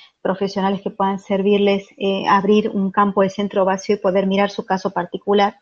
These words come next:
Y en este contexto te puedo acercar, José, algunas frases. Si pudieras, eh, y esto también para todos, ¿no? Porque José es solamente un emergente de algún movimiento que quizás todos necesitemos hacer.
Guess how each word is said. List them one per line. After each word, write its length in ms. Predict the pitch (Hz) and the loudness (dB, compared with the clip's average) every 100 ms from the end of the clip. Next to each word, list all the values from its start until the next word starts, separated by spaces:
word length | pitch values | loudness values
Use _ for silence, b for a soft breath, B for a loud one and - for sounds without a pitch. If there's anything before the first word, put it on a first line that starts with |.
| _ B B B B | _ B B B B
Y 100 | 214 | 2
en 80 | 202 | 4
este 220 | 202 226 | 2 0
contexto 640 | 220 202 196 220 220 - 202 | 0 -2 2 0 0 -4 -2
te 120 | 196 | -2
puedo 220 | 190 202 | -2 0
acercar, 480 | 202 196 202 196 208 | 0 0 -4 -2 -4
José, 460 | 202 208 185 226 233 | -2 -6 -2 -4 0
algunas 480 | 202 196 208 214 - | -2 0 -2 -4 -2
frases. 400 | 202 180 - 185 _ _ _ _ _ _ b b b _ _ _ _ _ _ _ _ | -2 -2 -10 -20 _ _ _ _ _ _ b b b _ _ _ _ _ _ _ _
Si 200 | _ - | _ -10
pudieras, 520 | 214 208 226 254 254 226 | -4 2 4 4 0 -2
eh, 60 | |
y 140 | 202 214 | 0 0
esto 180 | 226 226 | 0 -2
también 280 | 202 196 | 0 0
para 260 | 196 185 180 | 0 0 0
todos, 380 | 190 180 180 - | -2 -2 -6 -8
¿no? 140 | 233 | -6
Porque 180 | 247 196 | -4 -6
José 460 | 180 196 185 214 202 | -4 -6 -4 -4 -4
es 80 | 196 | -2
solamente 480 | 208 196 196 190 | -2 -2 -4 -4
un 100 | 196 | -4
emergente 720 | 185 185 190 - 208 202 196 190 | -4 -4 -6 -4 -2 -2 -4 -4
de 140 | 190 | -2
algún 220 | 190 190 196 | 0 2 2
movimiento 680 | 196 190 190 202 202 196 | 2 2 2 0 -2 -4
que 120 | 190 | -4
quizás 380 | 185 190 202 180 | -4 -6 -6 -6
todos 280 | - 196 190 | 0 0 2
necesitemos 760 | 196 185 185 196 190 196 190 185 | -2 -4 -8 -8 -4 -2 -2 -2
hacer. 340 | 175 196 185 | -6 -8 -8